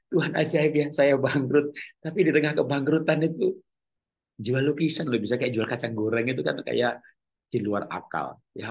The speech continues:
apalagi kalau di luar akal? Ya berkat Tuhan lah, mujizat lah,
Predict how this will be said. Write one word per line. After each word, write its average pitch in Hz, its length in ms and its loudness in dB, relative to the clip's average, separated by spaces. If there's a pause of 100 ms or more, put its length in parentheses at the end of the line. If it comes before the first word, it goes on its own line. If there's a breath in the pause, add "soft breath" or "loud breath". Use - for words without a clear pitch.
apalagi 175 400 -2
kalau 117 160 2
di 113 80 0
luar 98 240 0
akal? 87 240 -6
Ya 139 160 2
berkat 170 320 0
Tuhan 156 320 4
lah, 135 160 -6
mujizat 170 560 -2
lah, - 100 -6